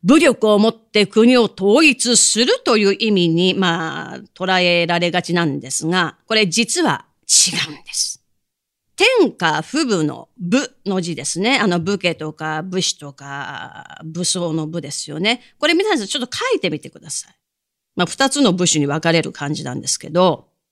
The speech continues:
これね、矛を止めると書くんですよ。矛っていうのは武器の先端にあるの、矛ね。あの、なぎなたみたいなやつの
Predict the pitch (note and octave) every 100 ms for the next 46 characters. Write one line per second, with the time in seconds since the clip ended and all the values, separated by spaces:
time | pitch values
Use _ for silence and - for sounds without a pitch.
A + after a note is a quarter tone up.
0 | _ F#3 F#3 F#3 G3+ - _ _ - -
1 | F#4 G4+ - A#4 F#3+ F3 G#3+ - - G3+
2 | A3 C#4 F#4+ F4+ G#4+ - D#3 - F3+ D3+
3 | - - - - _ _ _ _ _ _
4 | _ - C4+ D4+ C#4+ - F#3 E3+ D#3+ A#3
5 | E3+ C#3+ - F#3+ F#3 E3+ E3 C3+ C3+ C3
6 | E3 - E3+ C4 - - - C#3+ D3+ D3+
7 | E3+ F3+ E3+ D#3+ D#3 D#3+ D#3+ C3+ - -
8 | - - C#3+ - - -